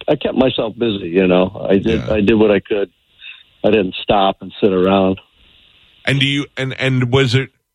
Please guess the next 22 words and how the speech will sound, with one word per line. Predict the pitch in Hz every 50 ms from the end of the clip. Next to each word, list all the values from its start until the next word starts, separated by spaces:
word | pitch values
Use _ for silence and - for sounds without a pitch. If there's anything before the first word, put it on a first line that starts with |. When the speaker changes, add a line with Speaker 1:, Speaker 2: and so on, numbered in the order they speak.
| _ _ _ -
Speaker 2:
like, | 123 123 117 -
when, | - 127 127 123
when | 123 123
it | 123 117
comes | - 147 143 139 117
to | 123
the | 117 110
band, | 95 87 120 123 117 98 85
do | 95
you | 98 92
leave | 92 104 123 139 143 135
the | 123 135
band? | 107 131 131 131 127 127 127 120
Do | 101
you | 107 117
and | 120 107
the | 110
band | 92 107 110 113 110
have | 110 101 90
creative | - - 113 123 131 127 120 113
differences, | 123 123 101 - 123 117 104 - 123 123 123 123 120 107 98
or | 104 101 101 92 -